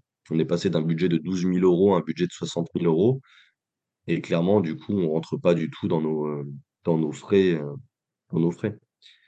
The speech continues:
Et le département, voilà, pour l'instant, euh, on n'a pas de, on sait pas s'ils vont pouvoir nous augmenter les tarifs ou pas.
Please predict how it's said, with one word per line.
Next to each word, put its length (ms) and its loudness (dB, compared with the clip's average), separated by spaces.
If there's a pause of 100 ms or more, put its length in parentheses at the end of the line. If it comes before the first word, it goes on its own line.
(300)
Et 60 -8
le 60 0
département, 720 2
voilà, 220 2
pour 180 -10
l'instant, 540 -2
euh, 120 -8 (140)
on 80 -8
n'a 140 -4
pas 160 0
de, 340 -6 (220)
on 60 -10
sait 160 -4
pas 160 2
s'ils 240 -10
vont 80 -2
pouvoir 260 2
nous 160 2
augmenter 360 0
les 100 4
tarifs 300 -2
ou 40 -20
pas. 240 0